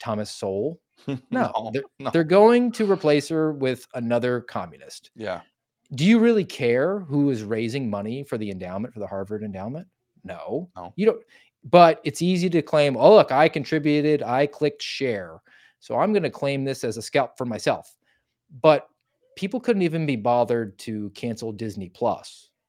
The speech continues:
Speaker 1: or to extend it, for extended period of time, stop drinking Bud Light. They went immediately back to it.
Speaker 2: Right.
Speaker 1: Let alone something that's even more serious than that. Like, I don't know, if you're really worried about education, how about you go to your school board?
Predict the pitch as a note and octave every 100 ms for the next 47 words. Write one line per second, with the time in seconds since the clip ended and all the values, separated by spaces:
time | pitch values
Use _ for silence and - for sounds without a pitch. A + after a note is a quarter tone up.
0 | _ C#3 C3+ B2 A#2 - B2+ A#2 A2 G#2+
1 | - _ - - - - D#3+ D#3 C#3 C3
2 | A2 - - C#3 - E3 C#3+ D3+ - D#3+
3 | C#3 - - C#3 C3 - C3+ A2+ A2 G#2+
4 | B2 G#2+ C3+ B2+ - - F#3+ G3+ C#3+ E3
5 | B2+ G2+ A#2 C#3 - F2+ D2+ _ _ A2
6 | F#2 F2+ A2+ - _ _ _ _ - D#3
7 | F#3 F3 E3+ D#3+ D#3 - F3+ D3+ C3+ -
8 | D3+ B2+ C3+ G3+ B2 G#2+ A2+ G#2+ G#2+ A2
9 | G#2 - _ _ E3 F#3 A2 B2 C#3 C#3
10 | A#2 A#2+ A#2 G#2 A2+ G#2 - B2 G#2 -
11 | C3 E3+ F#2+ G2 _ _ _ - D#3 D3+
12 | D3+ B2+ B2 A#2 G2+ F#2+ - - D#3+ F2
13 | D#2+ -